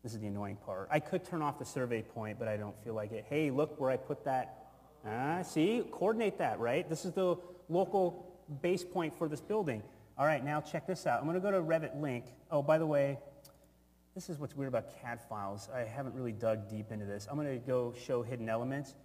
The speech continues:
Now when I go to link Revit, I'm gonna bring in that master site plan. And how should I bring it in?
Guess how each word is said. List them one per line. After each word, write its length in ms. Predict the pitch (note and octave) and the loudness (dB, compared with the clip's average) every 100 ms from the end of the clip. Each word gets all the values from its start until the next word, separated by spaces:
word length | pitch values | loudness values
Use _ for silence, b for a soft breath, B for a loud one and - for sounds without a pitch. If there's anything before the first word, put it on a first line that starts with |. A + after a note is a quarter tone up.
| B B B | B B B
Now 180 | C#3 E3 | 0 2
when 120 | G#3 | 2
I 60 | G#3 | 2
go 120 | F#3+ | 4
to 100 | F3+ | 4
link 440 | D#3 D3+ E3+ E3 - C#3+ | 4 2 0 -2 -8 2
Revit, 520 | D#3+ C#3+ A2 - - - - | 4 4 0 -4 -12 -18 -4
I'm 120 | C#3 | 0
gonna 120 | C#3 | 0
bring 440 | A#2+ B2 D3 F3 E3+ E3+ | 0 0 2 2 0 0
in 240 | E3+ E3 | 0 0
that 280 | C3 A2 C3 | 0 -2 -2
master 680 | C3 C#3+ - - D#3+ D#3+ D#3+ - - _ | -2 -2 -6 -6 -2 -2 -6 -14 -20 _
site 380 | - D3 C#3+ - | -4 -2 -2 -4
plan. 360 | F3 F3+ G#3 E3 | -6 -4 -4 -4
And 100 | C3 | -2
how 200 | E3+ F#3 | 0 0
should 180 | - F3+ | 2 0
I 60 | |
bring 240 | D#3 F3 E3+ | 2 2 2
it 80 | E3+ | 2
in? 280 | D3 G#2+ | 2 -2